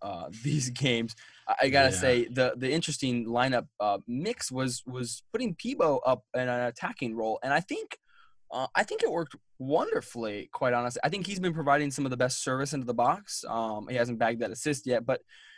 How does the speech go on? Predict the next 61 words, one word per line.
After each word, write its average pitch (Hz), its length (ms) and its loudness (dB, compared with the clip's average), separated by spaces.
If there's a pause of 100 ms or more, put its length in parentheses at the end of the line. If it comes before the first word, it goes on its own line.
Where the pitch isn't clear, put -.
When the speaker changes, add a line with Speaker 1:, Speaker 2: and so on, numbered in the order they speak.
(120)
Speaker 1:
he's 147 100 0
been 147 120 0
putting 139 140 -2
a 135 60 2
lot 135 100 6
of 131 60 -2
good 135 180 -2
balls 123 320 4
in. 139 200 -2
You 123 80 -2
know, 120 200 -2
a-, 135 200 -4
anytime 151 560 2
a, 120 140 2
a, 117 180 0
a 117 60 -4
strong 131 380 0
ball 120 320 2
is 120 120 -2
coming 120 180 -4
over 120 140 0
the - 80 -10
top 131 360 0
or 107 200 -6 (400)
into 151 160 2
the 127 80 2
box, 123 360 4
it's 123 140 -8
either 143 220 0
from, 123 440 -2
from 120 160 -4
him 147 540 -2 (680)
or 131 120 2
from 117 240 -4
Elvis. 131 600 2
Um, 117 240 2 (180)
I 165 40 -4
think 175 160 -6
he 143 60 -6
did 117 200 -2
great. 135 340 0
I 139 80 6
don't 170 160 2
think 190 160 -8
he 190 200 -8
has 175 180 0
been 175 440 -2 (420)
to 160 60 -16
the 151 60 -6
same 175 260 0
level 165 260 4
he 165 140 0
was 151 220 2
last 156 300 2
season 135 320 0
on 131 120 0
the 127 60 0
defensive 120 400 -4
side. 120 320 0
So - 240 -2
I 170 140 -6